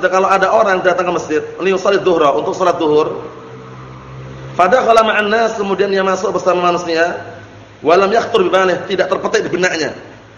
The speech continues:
Masuk ikut salat itu, enggak terpetik di benaknya.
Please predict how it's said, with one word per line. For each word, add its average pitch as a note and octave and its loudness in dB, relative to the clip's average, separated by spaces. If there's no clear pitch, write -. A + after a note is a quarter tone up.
Masuk E3 0
ikut F3+ -2
salat E3 0
itu, D3 -2
enggak B2 -2
terpetik E3+ -2
di D3 -6
benaknya. C#3+ -4